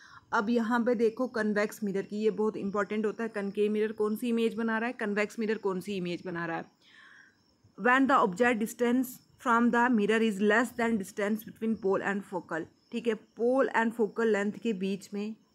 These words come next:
जब ऑब्जेक्ट होता है तो उस टाइम इमेज कौन सी बनती है, किसकी बात कर रहे हैं, कन्वेक्स की। तो कन्वेक्स जहाँ पे वर्चुअल है उन दोनों से हमने देखना है, तो सी और डी, इसमें वर्चुअल,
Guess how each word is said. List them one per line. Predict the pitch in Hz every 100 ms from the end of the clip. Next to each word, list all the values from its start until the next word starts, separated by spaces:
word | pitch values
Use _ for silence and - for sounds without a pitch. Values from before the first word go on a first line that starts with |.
| _ _ _ _ _ _ -
जब | 214 -
ऑब्जेक्ट | 202 175 214 214
होता | - 208 196 208
है | 220 208 214 - _ -
तो |
उस | - 220 226
टाइम | 214 202 -
इमेज | 202 202 208 202
कौन | 190 190
सी | 185 214
बनती | 185 180 185 202
है, | 202
किसकी | 208 220 - 254
बात | 240 240 226
कर | 240
रहे | 247
हैं, | 262
कन्वेक्स | 233 196 170 170 -
की। | 175 165 - - - -
तो |
कन्वेक्स | 214 247 247 254 240
जहाँ | 254 240 240
पे | 240
वर्चुअल | 220 185 247 240
है | 240
उन | - 226 226
दोनों | 214 214 214
से | 233
हमने | 214 208
देखना | 196 185 185 208
है, | 196 233 - _
तो | 202
सी | 202 214 214
और | 214
डी, | 196 208 - _ _ _ -
इसमें | 214 233 240 - - 180
वर्चुअल, | 214 214 - 247 247